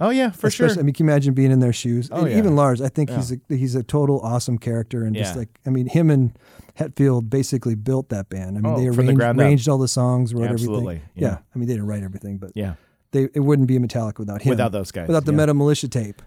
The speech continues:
Speaker 1: Yeah.
Speaker 2: Like, yeah, he did that for them.
Speaker 1: Yeah.
Speaker 2: But they did just one, I milked that emoji thing for so long. I'm like, "Oh, Lars is mad at me. Look at this." And everyone's like, "Oh my God."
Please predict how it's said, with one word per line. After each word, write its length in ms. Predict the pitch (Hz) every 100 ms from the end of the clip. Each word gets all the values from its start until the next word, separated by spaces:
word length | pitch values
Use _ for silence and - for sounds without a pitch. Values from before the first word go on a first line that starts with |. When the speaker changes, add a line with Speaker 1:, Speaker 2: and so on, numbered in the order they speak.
| -
Speaker 1:
Yeah. 120 | 185
Speaker 2:
Like, 120 | 185
yeah, 120 | 147
he 160 | 120 147
did 240 | 135 143
that 240 | 123 110 107
for 100 | 127
them. 340 | 113 101 101 -
Speaker 1:
Yeah. 200 | 143 139 - - _ -
Speaker 2:
But 220 | 160 - -
they 160 | 160
did 160 | 156 170
just 140 | 143 -
one, 320 | 165 147 175 214
I 140 | 147 160
milked 340 | 151 165 160
that 180 | 160 143
emoji 540 | 139 139 151 135 151
thing 160 | 156 151
for 160 | -
so 220 | 123 - 151
long. 180 | 147
I'm 80 | 139
like, 240 | 139 127 -
"Oh, 240 | 127 110 _ _ _ 113
Lars 240 | 127 120
is 140 | 117
mad 220 | 113 127 120
at 40 |
me. 120 | 110 107
Look 160 | 120
at 120 | 131
this." 180 | 120 123
And 60 | 131
everyone's 200 | 131 127
like, 100 | 143
"Oh 80 | 277
my 140 | 302
God." 560 | 285 269 254 240 226 214